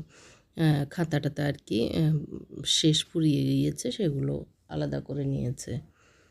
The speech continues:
এরপরে এখন চলে এসেছি রান্নাঘরে, একটু কবুতরের মাংস রান্না করব।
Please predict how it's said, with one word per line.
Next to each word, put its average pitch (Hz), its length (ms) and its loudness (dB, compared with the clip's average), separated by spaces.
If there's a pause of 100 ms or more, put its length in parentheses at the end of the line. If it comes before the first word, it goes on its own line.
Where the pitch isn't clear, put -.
(2250)
এরপরে 214 340 6
এখন 190 200 4
চলে 185 260 4
এসেছি 160 340 4
রান্নাঘরে, 156 760 4
একটু 143 640 -4
কবুতরের 156 500 0
মাংস 147 320 0
রান্না 143 420 2
করব। 156 460 2